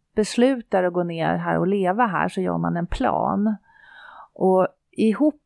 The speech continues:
med det så utser man då ett antal guider. Så egentligen så är det du och dina guider som beslutar om din plan. Och för min del så har, alltså jag tror,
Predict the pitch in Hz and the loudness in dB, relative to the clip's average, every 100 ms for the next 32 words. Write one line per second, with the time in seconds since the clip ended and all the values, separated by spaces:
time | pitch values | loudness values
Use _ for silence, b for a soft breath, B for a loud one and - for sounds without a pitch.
0 | - 190 180 175 175 175 165 170 160 180 | -2 -2 0 0 -2 -4 -4 -2 0 0
1 | - 190 170 - 226 208 202 180 170 - | 0 -2 -2 -2 0 2 0 0 -2 -2
2 | 175 175 175 196 190 185 196 226 180 214 | -4 -4 -2 0 0 0 0 2 2 0
3 | - 208 202 208 233 247 254 226 220 - | -2 -2 0 2 0 -2 0 0 0 -2
4 | 196 190 185 226 240 240 233 - _ _ | -2 -2 0 2 2 0 -4 -16 _ _
5 | 202 196 190 185 196 180 175 175 170 175 | -4 -2 0 0 2 2 0 -2 -2 -2
6 | 180 - 170 170 165 - 170 180 175 180 | -4 -2 -2 -2 -4 -4 -2 -2 -2 -2
7 | 180 - - 294 - 190 208 254 247 B | -4 -2 0 0 2 0 0 -2 -2 B
8 | B B B B B - 196 - 214 247 | B B B B B -2 -2 0 0 2
9 | 285 254 190 185 190 190 180 175 175 175 | 2 2 2 0 -2 -2 0 0 0 0
10 | - - - - - _ _ - 190 214 | -4 -14 -20 -20 -20 _ _ -6 -2 0
11 | 220 226 233 202 - | 0 2 0 2 -2